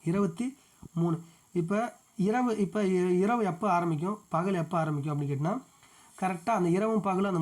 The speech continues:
முடியிற டைம் எப்படின்னா கரெக்டா அஞ்சு மணி. அது ரெண்டு, மூணு, அஞ்சு மணி நான் வச்சுக்கேன். இரவு பகலும் எப்ப மறையும்? அஞ்சு மணி நான் வச்சுங்க. கரெக்டா ரெண்டு, மூணு, அஞ்சு. அப்படி இல்லைங்களா? இரவும் பகலும் சமமா சாப்பிடணும் அப்படின்னா, இரவும் பகலும் சமமா சாப்பிடணும் அப்படின்னா ரெண்டு வேளையில,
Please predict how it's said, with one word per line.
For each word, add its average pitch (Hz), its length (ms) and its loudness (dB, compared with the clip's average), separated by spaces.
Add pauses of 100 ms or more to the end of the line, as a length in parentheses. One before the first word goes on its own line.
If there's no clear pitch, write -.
முடியிற 196 220 2
டைம் 180 180 -2
எப்படின்னா 165 300 -4
கரெக்டா 147 220 -4
அஞ்சு 151 240 0
மணி. 151 160 -2
அது 151 160 -4
ரெண்டு, 165 220 -2
மூணு, 160 200 -2
அஞ்சு 147 240 -2
மணி 147 140 -2
நான் 143 240 -2
வச்சுக்கேன். 131 160 -4
இரவு 175 260 -2
பகலும் 170 300 -2
எப்ப 165 180 -4
மறையும்? 165 420 -2 (800)
அஞ்சு 170 260 0
மணி 180 160 0
நான் 165 180 0
வச்சுங்க. 160 280 -4
கரெக்டா 170 260 -4
ரெண்டு, 165 220 0
மூணு, 160 180 -2
அஞ்சு. 139 380 -4 (500)
அப்படி 190 260 4
இல்லைங்களா? 202 420 4 (840)
இரவும் 214 320 2
பகலும் 202 340 0
சமமா 190 300 2
சாப்பிடணும் 170 480 2
அப்படின்னா, 147 480 0 (680)
இரவும் 190 340 0
பகலும் 170 500 0
சமமா 170 280 0
சாப்பிடணும் 156 400 -2
அப்படின்னா 151 360 -2
ரெண்டு 180 260 0
வேளையில, 185 400 0